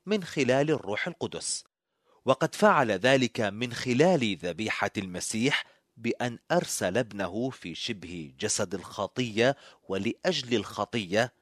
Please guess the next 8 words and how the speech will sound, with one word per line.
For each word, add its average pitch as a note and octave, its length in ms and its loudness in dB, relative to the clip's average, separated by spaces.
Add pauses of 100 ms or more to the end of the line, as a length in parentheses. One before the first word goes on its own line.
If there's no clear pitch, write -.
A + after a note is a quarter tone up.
(220)
دان G3 280 4
الخطية A#2 720 0 (280)
في B2+ 100 -4
الجسد. F#2+ 480 -6 (1000)
واسمحوا C3+ 500 -2
لي A2+ 340 0 (160)
أن D3 180 0
أبين G2+ 640 0